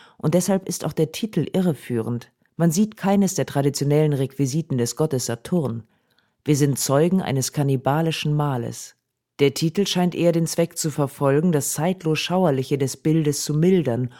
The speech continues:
und es in die zu nichts verpflichtende Schatzkammer einer vergangenen Mythologie zu verweisen.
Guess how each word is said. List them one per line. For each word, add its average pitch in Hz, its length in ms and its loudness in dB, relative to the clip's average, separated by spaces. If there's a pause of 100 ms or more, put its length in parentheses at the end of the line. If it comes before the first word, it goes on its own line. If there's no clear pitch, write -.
(160)
und - 180 -4
es - 160 0
in - 140 -4
die 143 140 -2
zu 156 140 0
nichts 196 300 0
verpflichtende 160 680 -2
Schatzkammer 160 580 0
einer 131 220 0
vergangenen 147 500 2
Mythologie 143 540 -2
zu - 140 -8
verweisen. 101 600 -8